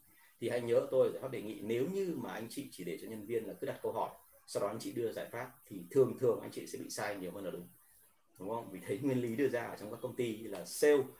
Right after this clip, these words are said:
đặt câu hỏi thì cũng phải tự trả lời. Bởi vì tại sao các bạn phải trả lời? Bởi vì đấy là cái quyền lợi của các bạn ấy. Đưa ra vấn đề mà các bạn không xử lý được thì lúc đó, lúc đấy quản lý mới nhảy vào để mà xử lý.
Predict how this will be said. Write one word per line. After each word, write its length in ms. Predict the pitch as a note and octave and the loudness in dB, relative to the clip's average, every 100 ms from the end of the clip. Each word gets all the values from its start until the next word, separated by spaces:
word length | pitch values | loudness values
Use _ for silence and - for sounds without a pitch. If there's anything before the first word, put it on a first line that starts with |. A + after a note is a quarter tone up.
| - - | -20 -8
đặt 140 | G#2 - | -6 -2
câu 100 | A2 | -2
hỏi 220 | G#2 F2 - | 0 -4 -6
thì 60 | |
cũng 140 | F2 A#2+ | -12 -10
phải 100 | G2 | -8
tự 120 | F2+ | -8
trả 120 | - C#2+ | -8 -8
lời. 200 | D2+ D2 - - - | -6 -8 -14 -20 -6
Bởi 120 | F2+ | -4
vì 80 | G2 | -2
tại 120 | B2+ | -2
sao 140 | - - | -2 -2
các 60 | |
bạn 100 | D3 C#3 | -2 -2
phải 100 | A2 | -2
trả 80 | E2+ | -2
lời? 180 | F2+ E2 | -2 -4
Bởi 80 | E2+ | -4
vì 100 | E2+ | -2
đấy 160 | - | -2
là 80 | - - | -2 -4
cái 100 | - - | -6 4
quyền 160 | B2+ - | 4 4
lợi 140 | - | -2
của 60 | - | -4
các 80 | G#2 | -6
bạn 180 | - | -6
ấy. 80 | - - - _ _ _ - - _ | -8 -16 -20 _ _ _ -20 -20 _
Đưa 220 | E3+ E3 | 6 8
ra 120 | D#3 | 8
vấn 140 | C3+ B2+ | 6 4
đề 200 | C3 G#2 | 6 4
mà 80 | F#2+ | 2
các 100 | B2 | -4
bạn 200 | B2 B2+ | -4 -2
không 180 | - D3 | -2 -2
xử 180 | - - | -2 -4
lý 80 | |
được 220 | - A#2 - - _ _ _ | -2 -2 -4 -20 _ _ _
thì 200 | - G#2 | -4 -2
lúc 180 | C3 C3 | -2 0
đó, 400 | G2+ F#2 - - _ - | -2 -2 -4 -10 _ -6
lúc 140 | D3 | 0
đấy 120 | G#2 G2+ | 2 2
quản 140 | - | -2
lý 140 | E2 | -4
mới 200 | F2 B2+ B2 | -6 -6 -6
nhảy 140 | A2+ D2+ | -6 -6
vào 180 | E2+ | -8
để 80 | - F2 | -10 -12
mà 60 | |
xử 180 | - E2 | -10 -10
lý. 140 | D2 | -10